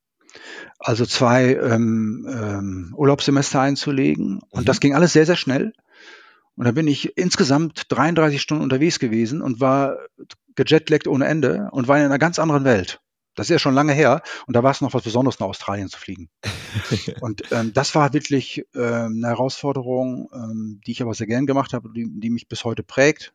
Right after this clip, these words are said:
Speaker 1: die wirklich klasse war.
Speaker 2: Mhm.
Speaker 1: Das fällt mir jetzt spontan ein. Und,
Speaker 2: Ja.
Speaker 1: ähm,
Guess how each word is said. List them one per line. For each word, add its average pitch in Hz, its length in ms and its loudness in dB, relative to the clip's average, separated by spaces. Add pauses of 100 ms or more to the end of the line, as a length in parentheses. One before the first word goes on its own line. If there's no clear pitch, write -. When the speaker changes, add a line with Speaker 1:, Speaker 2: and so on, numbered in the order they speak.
(120)
Speaker 1:
die 113 140 -2
wirklich 120 260 -2
klasse 135 320 2
war. 151 300 4 (500)
Speaker 2:
Mhm. 92 240 -8 (540)
Speaker 1:
Das 107 160 -4
fällt 131 180 2
mir 113 100 -2
jetzt 113 180 -2
spontan 101 500 -4
ein. 120 400 -4 (260)
Und, 104 460 -6
Speaker 2:
Ja. - 80 -8
Speaker 1:
ähm, 110 560 -6